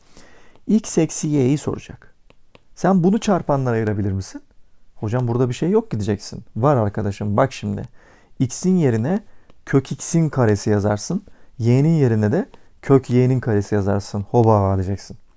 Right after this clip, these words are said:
Çünkü kareyle kök gider. Burada X kalır. Kareyle kök gider, Y kalır. Yani bu buna eşittir.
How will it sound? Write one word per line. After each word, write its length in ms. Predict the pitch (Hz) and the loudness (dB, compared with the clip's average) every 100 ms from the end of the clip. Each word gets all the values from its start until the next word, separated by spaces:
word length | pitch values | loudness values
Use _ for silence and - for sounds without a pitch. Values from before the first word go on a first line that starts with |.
| - | -4
Çünkü 380 | 156 156 123 - - - - | -2 0 0 -4 -12 -20 -18
kareyle 400 | - 143 143 123 | 2 6 6 6
kök 220 | - 151 | 2 0
gider. 300 | - 190 139 - - _ _ - | 2 4 2 -2 -20 _ _ -8
Burada 300 | 110 101 160 | -2 2 2
X 240 | 415 185 - | 0 -2 0
kalır. 380 | 185 110 - _ _ - | 0 0 -2 _ _ -8
Kareyle 300 | - 113 110 | 0 2 2
kök 220 | 110 110 | 0 -2
gider, 180 | 101 127 | 0 2
Y 200 | 180 208 | 4 2
kalır. 340 | 208 139 - - | 2 0 -2 -2
Yani 260 | 127 139 139 | 2 4 4
bu 120 | 165 | 4
buna 200 | 175 196 | 4 2
eşittir. 540 | - 208 - 151 - | 2 -2 -2 -6 -8